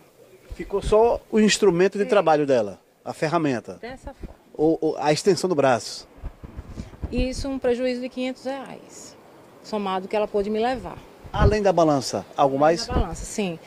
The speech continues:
Speaker 1: Teve.
Speaker 2: Caquinhos de, de ração, teve medicação, coisas que ela pôde puxar de qualquer forma e levou.
Speaker 1: O negócio era faturar?
Speaker 2: Faturar. Infelizmente.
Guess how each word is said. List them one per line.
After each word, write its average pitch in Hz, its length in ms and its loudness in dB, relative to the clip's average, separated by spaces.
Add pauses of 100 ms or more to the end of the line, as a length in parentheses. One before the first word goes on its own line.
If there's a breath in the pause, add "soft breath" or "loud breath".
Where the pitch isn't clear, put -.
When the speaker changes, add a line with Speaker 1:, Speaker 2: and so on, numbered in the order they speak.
(100)
Speaker 1:
Teve. 147 120 -8
Speaker 2:
Caquinhos 214 520 0
de, 190 340 0
de 175 100 -6
ração, 247 680 -4 (320 loud breath)
teve 202 300 2
medicação, 202 600 -2
coisas 339 300 2
que - 60 -2
ela 320 100 4
pôde 320 220 2
puxar 269 640 -2
de 240 100 -8
qualquer 262 240 -2
forma 170 460 -4
e 208 60 -2
levou. 196 360 -4 (500)
Speaker 1:
O 285 40 -8
negócio 190 500 4
era 254 160 4
faturar? 190 540 2 (160)
Speaker 2:
Faturar. 208 400 -12 (1040)
Infelizmente. 226 840 -8